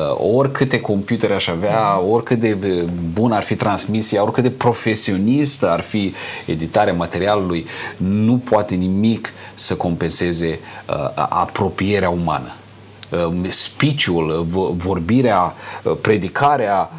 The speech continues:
Speaker 1: de la om la om este foarte
Speaker 2: Deci
Speaker 1: important.
Speaker 2: sfătuiți pe oameni să meargă la biserică și într-o formă fizică să se întâlnească unul cu celălalt.
Speaker 1: Absolut.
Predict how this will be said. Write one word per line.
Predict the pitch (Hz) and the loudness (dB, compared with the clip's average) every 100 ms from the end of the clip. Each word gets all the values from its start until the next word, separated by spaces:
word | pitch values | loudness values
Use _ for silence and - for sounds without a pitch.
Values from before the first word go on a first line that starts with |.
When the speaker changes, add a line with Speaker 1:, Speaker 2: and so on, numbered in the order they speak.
| - - - - | -18 -18 -20 -8
Speaker 1:
de | 95 104 | 0 2
la | 95 | 4
om | 110 117 101 | 2 2 0
la | |
om | 87 98 92 | -2 -2 -4
este | 87 - 92 | -4 -4 -6
foarte | - - 127 - 139 | -6 -2 0 2 2
Speaker 2:
Deci | 135 | 0
Speaker 1:
important. | 143 139 | 0 2
Speaker 2:
sfătuiți | 139 139 | 2 2
pe | |
oameni | 131 120 120 | 2 2 0
să | - | -4
meargă | 110 139 131 | 0 2 4
la | 117 | 2
biserică | 113 131 117 117 123 117 | 2 2 2 2 2 0
și | 117 | 0
într-o | 98 101 | -4 -4
formă | - 120 110 | 2 2 2
fizică | 104 113 101 101 113 104 104 | 0 -2 -2 0 4 4 4
să | - | 0
se | 107 | -4
întâlnească | 104 101 107 107 110 | 0 2 0 0 0
unul | 104 101 | 0 -2
cu | - | -2
celălalt. | 101 107 101 | 0 2 4
Speaker 1:
Absolut. | 98 82 - | 2 0 -4